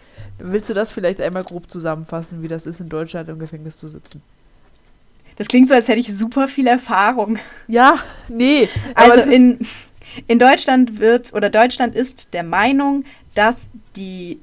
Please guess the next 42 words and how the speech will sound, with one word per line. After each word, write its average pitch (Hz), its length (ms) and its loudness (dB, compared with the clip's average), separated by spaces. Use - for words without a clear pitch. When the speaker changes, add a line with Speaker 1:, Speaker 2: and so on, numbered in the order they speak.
Speaker 2:
der 185 100 -6
Freiheitsentzug 240 1000 -2
die 202 120 -12
Strafe 196 420 -2
des 196 160 -14
Menschen 160 400 -12
ist. - 220 -18
Und 196 120 -12
genau 220 340 2
so 220 180 -8
ist 214 340 -8
es - 140 -20
auch. - 240 -14
Und 190 80 -12
der 196 100 -4
Meinung 214 300 -4
bin 185 200 -12
ich 214 140 -14
tatsächlich - 640 -12
auch. - 160 -10
Egal, 247 260 2
Speaker 1:
Mhm. 262 40 -4
Speaker 2:
was 262 100 -4
ein 220 120 -2
Mensch 202 180 -8
getan 220 400 -4
hat, 233 140 -4
er 226 120 -4
ist 294 240 -6
und 220 140 -8
bleibt 190 300 -4
ein 185 140 -10
Mensch. 226 260 -2
Er 208 80 -8
ist 208 160 -12
geschützt 277 440 -10
durch 220 160 -10
unsere 196 320 -14
Bürger- 220 440 0
und 185 160 -12
Menschenrechte. 240 800 -6
Und 214 340 -4